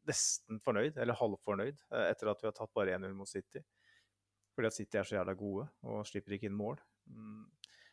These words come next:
Samtidig så tenker jeg at Arsenal, vi er fortsatt, selv om vi er i, i en slags mellomfase nå,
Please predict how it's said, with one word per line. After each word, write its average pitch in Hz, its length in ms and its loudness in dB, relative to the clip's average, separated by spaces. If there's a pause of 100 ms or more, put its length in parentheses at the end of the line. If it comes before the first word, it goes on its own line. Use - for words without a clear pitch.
(120)
Samtidig 117 300 -2
så 117 60 -2
tenker 104 180 0
jeg - 60 0
at 73 80 2
Arsenal, - 280 -6
vi 120 120 4
er 120 100 0
fortsatt, - 400 -8
selv - 500 -2
om 120 140 0
vi 107 220 2
er 98 280 6
i, 104 120 2 (880)
i - 40 -4
en 107 160 -6
slags - 380 -4
mellomfase 92 680 0
nå, 143 140 -4